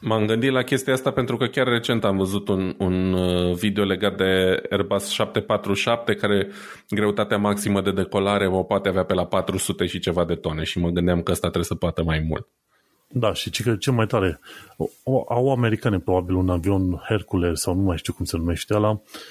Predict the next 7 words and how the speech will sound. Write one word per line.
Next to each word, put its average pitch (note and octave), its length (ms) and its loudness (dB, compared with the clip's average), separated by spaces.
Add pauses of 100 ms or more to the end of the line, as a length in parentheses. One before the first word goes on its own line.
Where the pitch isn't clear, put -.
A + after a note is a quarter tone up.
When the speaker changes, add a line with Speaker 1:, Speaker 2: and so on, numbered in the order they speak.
(380)
Speaker 2:
și - 180 -4
la F#2+ 80 2
fel, F#2 320 0
uh, F2+ 380 2 (320)
îl G#2 180 0
aduce G2+ 360 0
aproape, G#2 720 0